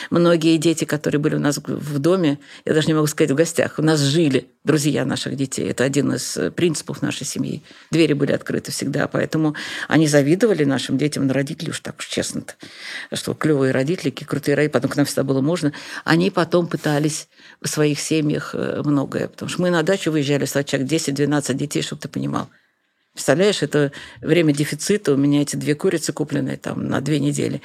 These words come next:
и я их скармливаю за первые дни. Ну, потом в ход идут пироги, там, я, я вообще могу,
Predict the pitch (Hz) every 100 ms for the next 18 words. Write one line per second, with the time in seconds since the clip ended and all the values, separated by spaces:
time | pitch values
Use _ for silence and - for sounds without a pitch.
0 | - - - 135 156 151 - 147 151 147
1 | 143 147 151 143 143 135 127 95 _ _
2 | _ _ - 175 - 127 160 147 - -
3 | 147 139 151 - - 131 131 170 - -
4 | - - - 143 165 151 - 156 143 143